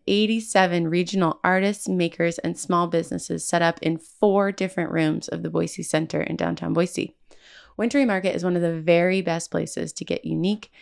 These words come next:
and handmade holiday gifts, and you're supporting makers and small businesses in the process, including From Boise.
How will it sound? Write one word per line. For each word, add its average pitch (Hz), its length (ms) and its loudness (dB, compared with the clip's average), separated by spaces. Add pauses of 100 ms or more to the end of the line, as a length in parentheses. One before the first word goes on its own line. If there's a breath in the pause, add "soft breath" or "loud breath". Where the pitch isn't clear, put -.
(220 soft breath)
and 170 280 -4
handmade 175 680 0
holiday 165 380 0
gifts, - 460 -4 (320 soft breath)
and 202 520 2
you're 185 140 -2
supporting 175 420 -2
makers 170 460 -4 (100)
and 170 260 -2
small 175 200 -4
businesses 175 680 -6
in 175 120 -2
the 170 80 -6
process, - 540 -6 (360 loud breath)
including 220 760 2 (360)
From 165 220 -2
Boise. 185 480 -2